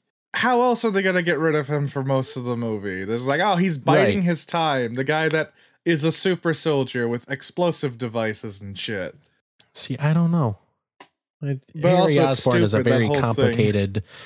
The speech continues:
Speaker 2: like, individual in these movies, I feel like. 'Cause, like, him and Norman have, like, obvious symptoms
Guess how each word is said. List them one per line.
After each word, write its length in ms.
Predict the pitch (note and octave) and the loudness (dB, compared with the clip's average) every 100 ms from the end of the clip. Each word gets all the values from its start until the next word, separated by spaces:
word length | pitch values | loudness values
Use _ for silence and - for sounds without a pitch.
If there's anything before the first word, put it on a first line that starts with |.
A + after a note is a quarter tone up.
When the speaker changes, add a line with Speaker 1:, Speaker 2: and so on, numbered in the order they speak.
| - _ | -20 _
Speaker 2:
like, 260 | G#2 G2 - | -2 -2 -2
individual 840 | A2 A2 G#2 G2+ G2 G2+ F#2+ F#2+ G2+ | -2 0 2 0 0 0 0 0 -2
in 120 | G#2 | -2
these 220 | G2+ - | -2 -2
movies, 720 | G2+ F#2+ F#2+ G2 - - - - | -4 -2 -4 -6 -6 -8 -8 -6
I 80 | G#2+ | -4
feel 240 | - G#2 G2+ | -2 -2 0
like. 180 | G2+ - - | -2 -6 -4
'Cause, 120 | D3+ | 0
like, 140 | C#3+ | 0
him 200 | - G3 E3 | 2 2 2
and 140 | A#2+ | 4
Norman 380 | A#2 B2+ A#2+ G#2 | 2 2 2 2
have, 320 | G2 A#2 A2+ | 0 0 0
like, 180 | G#2+ - _ _ - | -2 -2 _ _ -2
obvious 540 | A2+ A2+ A#2 A2+ G#2+ | 0 2 2 2 2
symptoms 1040 | - - A2 G#2+ - A2 A2 A2 - - | 0 0 0 0 0 0 0 0 -2 -4